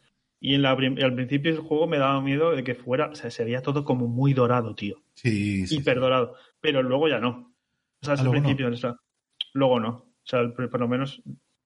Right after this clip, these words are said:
Speaker 1: es que estás en un sitio que, que todo es muy dorado y por eso se ve tan dorado. Pero luego vas a la tierra y, y es, brilla todo mucho, pero no es dorado, al menos.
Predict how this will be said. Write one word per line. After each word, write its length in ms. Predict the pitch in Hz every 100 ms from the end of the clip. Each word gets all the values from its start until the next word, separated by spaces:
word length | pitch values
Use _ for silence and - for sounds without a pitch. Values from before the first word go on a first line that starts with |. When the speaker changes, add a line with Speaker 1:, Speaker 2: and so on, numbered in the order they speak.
| _ _ _
Speaker 1:
es 60 | -
que 80 | 151
estás 220 | 143 151
en 60 | 156
un 80 | 143
sitio 420 | 147 151 151 143
que, 200 | 135 117
que 100 | 131
todo 300 | - _ 139
es 80 | 131
muy 140 | 139
dorado 320 | 127 123 131 135
y 60 |
por 140 | 120 117
eso 100 | 120
se 80 |
ve 80 | 120
tan 160 | 113 110
dorado. 260 | 107 110 - - - _
Pero 160 | 131
luego 160 | 123 127
vas 160 | 135
a 100 | 135
la 240 | 120 113 -
tierra 360 | 131 131 139
y, 60 | 131
y 540 | 117 113 113 110 117 117
es, 260 | 117 - _ _ _ _ _ _ -
brilla 300 | 143 156 156
todo 240 | 156 147
mucho, 440 | 143 170 - 240 - _ _ _ _
pero 180 | 127 120
no 80 |
es 60 | 113
dorado, 340 | 117 104 92
al 60 | 101
menos. 340 | 104 98 -